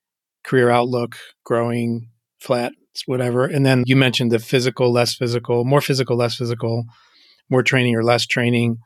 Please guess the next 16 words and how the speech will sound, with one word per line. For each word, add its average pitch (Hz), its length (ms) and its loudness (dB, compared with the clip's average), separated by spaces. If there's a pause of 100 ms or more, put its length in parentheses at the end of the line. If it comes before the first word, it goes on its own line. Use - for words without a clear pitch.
(340)
more 120 120 0
structure 117 440 0
or 113 40 -2
less 113 220 -2
structure. 117 420 -4
So 127 340 -2
is 139 160 -4
that 147 100 4
what 156 100 4
the 139 60 2
videos 139 480 2
do, 147 160 0
kinda 139 240 -2
help 123 260 -4
you 127 100 -2
understand 127 800 -2